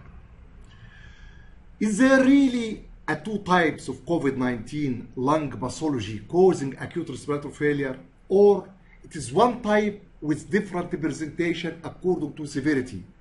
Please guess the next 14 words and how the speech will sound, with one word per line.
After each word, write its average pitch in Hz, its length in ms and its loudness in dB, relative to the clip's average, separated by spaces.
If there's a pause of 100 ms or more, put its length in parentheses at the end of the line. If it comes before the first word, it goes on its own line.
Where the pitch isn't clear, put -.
(300)
and 143 480 0 (220)
it 175 140 -8
is 156 100 -8
simply 233 680 -4 (280)
a 151 120 -2
natural 185 540 0
progression 160 680 -4
of 131 100 -12
the 131 100 -6
same 143 300 -6
disease? 110 420 -8 (240)
Let 180 240 0
us 160 140 -6
see. - 340 -12